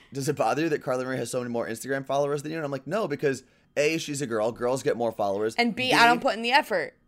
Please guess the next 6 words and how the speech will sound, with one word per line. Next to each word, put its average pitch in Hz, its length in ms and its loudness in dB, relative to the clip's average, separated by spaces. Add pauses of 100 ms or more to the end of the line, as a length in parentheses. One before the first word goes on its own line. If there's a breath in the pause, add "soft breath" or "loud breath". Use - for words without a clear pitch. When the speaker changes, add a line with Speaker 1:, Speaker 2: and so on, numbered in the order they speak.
(200)
Speaker 1:
No, 180 260 2
B, 160 480 -2 (180)
she 151 240 -4
has 131 440 0 (420)
Speaker 2:
Boobs. 185 440 -8
Speaker 1:
boobs, 131 580 -4